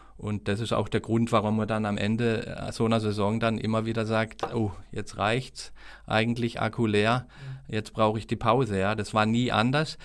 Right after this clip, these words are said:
Es war vielleicht im, im Abstiegskampf noch mal ein Stück weit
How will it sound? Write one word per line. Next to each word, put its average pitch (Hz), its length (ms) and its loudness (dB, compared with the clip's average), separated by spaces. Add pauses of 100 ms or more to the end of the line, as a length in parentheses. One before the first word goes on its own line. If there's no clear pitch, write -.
(180)
Es 104 160 -2
war 127 140 8
vielleicht 131 320 4
im, 127 140 2
im 120 180 0
Abstiegskampf 135 760 -2
noch 123 140 -2
mal 120 180 2
ein 117 80 0
Stück 127 320 -6
weit 120 380 0